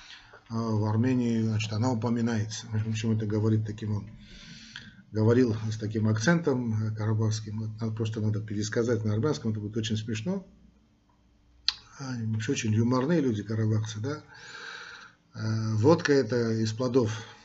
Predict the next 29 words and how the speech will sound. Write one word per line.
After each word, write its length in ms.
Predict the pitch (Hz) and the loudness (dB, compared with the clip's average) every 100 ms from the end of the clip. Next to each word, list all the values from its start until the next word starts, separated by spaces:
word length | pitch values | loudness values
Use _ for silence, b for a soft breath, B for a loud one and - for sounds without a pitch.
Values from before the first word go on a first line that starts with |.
| B B B - | B B B -18
э, 40 | 135 117 | -14 -10
просто 260 | 110 - 110 | -10 -8 -8
поясню, 460 | 107 117 113 214 202 | -2 -2 2 4 4
значит, 260 | 131 107 104 | 2 -4 -10
э, 60 | 117 107 113 107 | -10 -8 -6 -6
знаю, 240 | 104 117 | -4 -2
тутового 540 | 110 127 147 120 110 113 | 0 2 4 6 6 6
дерева, 380 | 180 208 185 | 6 6 4
ну, 840 | 135 160 127 117 117 110 107 120 117 | 2 2 0 -4 -6 -4 -4 -2 -4
э, 40 | |
тутовое 380 | 117 110 143 120 | -4 2 4 4
дерево, 560 | 110 117 110 107 104 104 | 4 4 2 0 -4 -8
тута, 480 | - 110 123 110 104 - | -4 -2 0 0 -2 -6
или 120 | 104 | -8
тут, 360 | - 123 107 - - | -2 -2 -2 -8 -10
как 120 | 110 | -6
говорят 280 | 110 104 107 | -2 -2 -2
у 60 | |
нас 160 | 104 98 | -2 -2
в 60 | |
Армении, 420 | 107 104 107 98 90 | -2 0 0 0 -6
более, 360 | 107 107 117 107 | -4 0 2 2
наверное, 540 | 110 101 113 120 110 | 2 0 -4 -4 -4
известно 460 | 110 110 120 107 101 | 0 2 2 0 -2
у 80 | 101 | 0
вас 280 | 110 104 - - B B B B B B B - | 2 0 -4 -14 B B B B B B B -10
в 40 | - | -4
русскоговорящих 720 | 110 110 110 107 117 135 127 | -2 -2 0 4 4 4 -2
странах 440 | - 120 117 107 | -4 -2 -2 -2